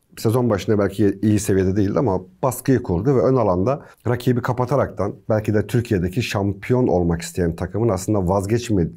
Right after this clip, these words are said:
vazgeçmemesi gereken tek unsur. Hatırlayın, Sergen Yalçın'la Beşiktaş'ta benzer şekilde bu oyunu oynuyordu. Farklılıkları olsa da.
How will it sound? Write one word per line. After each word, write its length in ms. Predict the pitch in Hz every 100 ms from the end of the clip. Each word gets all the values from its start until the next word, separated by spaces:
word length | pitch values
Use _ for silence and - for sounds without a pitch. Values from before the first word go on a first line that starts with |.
| -
vazgeçmemesi 760 | 76 92 92 120 117 82 76 -
gereken 440 | 82 78 113 120 - - _ _
tek 200 | - 117
unsur. 320 | 87 82 120 -
Hatırlayın, 600 | 107 - 104 90 104 -
Sergen 400 | - 98 95 92
Yalçın'la 400 | 87 87 98 101
Beşiktaş'ta 500 | 92 92 80 - 82
benzer 260 | 82 80 82
şekilde 480 | - 78 80 76 76 - - _ _ _ -
bu 240 | 101 101 90
oyunu 180 | 82
oynuyordu. 400 | 78 78 78 101 -
Farklılıkları 680 | - 120 - 107 98 104 117
olsa 340 | 92 - 90
da. 160 | 110